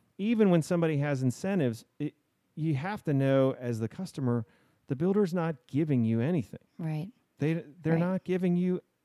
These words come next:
Speaker 1: you're paying for everything.
Speaker 2: Right. And you're talking to someone that knows what the builder, what builder can,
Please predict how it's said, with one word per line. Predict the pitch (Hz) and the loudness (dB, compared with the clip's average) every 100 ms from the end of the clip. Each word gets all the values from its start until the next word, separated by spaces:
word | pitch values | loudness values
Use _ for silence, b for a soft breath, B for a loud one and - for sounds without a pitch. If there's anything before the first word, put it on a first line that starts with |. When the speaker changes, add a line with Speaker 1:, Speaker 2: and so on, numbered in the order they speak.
| _ | _
Speaker 1:
you're | 165 175 | -6 -6
paying | - 170 175 | -4 -4 -2
for | 151 165 - - | -4 -8 -10 -8
everything. | 131 127 104 87 240 | -6 -6 -6 -6 -2
Speaker 2:
Right. | 220 - | -2 -2
And | 226 | -4
you're | 285 | -4
talking | 330 277 202 185 | -2 -2 -2 -6
to | 175 | -6
someone | 180 170 170 175 190 | -4 -4 -2 -4 -6
that | 180 175 180 | -2 -2 0
knows | 180 185 185 190 175 - _ _ _ - 185 | 0 2 2 0 -4 -12 _ _ _ -16 -6
what | 175 196 - | -2 -2 -4
the | 185 185 | -6 -6
builder, | 170 180 175 170 156 151 | 0 2 2 -2 -4 -4
what | 190 - 170 | -6 -10 -10
builder | 180 180 180 165 160 156 151 | -8 -6 -6 -6 -6 -8 -10
can, | - 151 151 147 147 143 143 | -12 -10 -8 -8 -8 -10 -14